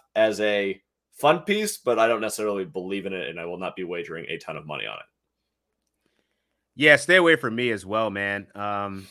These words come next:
Speaker 2: you know, the Giants have covered in two of the last three games against Dallas. Uh, Dallas did cover seven and a half in their first meeting this season back in October, and this game did hit the over. But,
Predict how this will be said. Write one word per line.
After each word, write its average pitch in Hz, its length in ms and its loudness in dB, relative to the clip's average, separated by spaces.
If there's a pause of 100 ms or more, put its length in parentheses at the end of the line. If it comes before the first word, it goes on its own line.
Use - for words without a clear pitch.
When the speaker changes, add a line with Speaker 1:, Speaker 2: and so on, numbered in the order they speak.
(140)
Speaker 2:
you 104 80 -12
know, 107 80 -6
the 101 100 -10
Giants 117 500 0
have 110 200 -6
covered 110 400 -4
in 95 140 -8
two 110 180 -6
of 110 80 -4
the 104 80 -4
last 101 320 -2
three 98 220 -8
games 95 420 -8
against 95 500 -8
Dallas. 98 640 -4 (380)
Uh, 95 160 -4
Dallas 113 420 2 (120)
did 117 420 0 (240)
cover 110 280 -4
seven 107 340 -6
and 101 120 -4
a 95 60 -4
half 101 420 0
in 104 100 -12
their 98 120 -4
first 104 320 -8
meeting 98 320 -8
this 92 160 -10
season 95 480 -8 (340)
back 107 300 2
in 101 80 -2
October, 101 500 0
and 95 100 -2
this 92 140 -8
game 101 240 -6
did 104 220 -6
hit 98 200 -10
the 85 200 -14
over. 92 420 -4 (480)
But, 117 280 6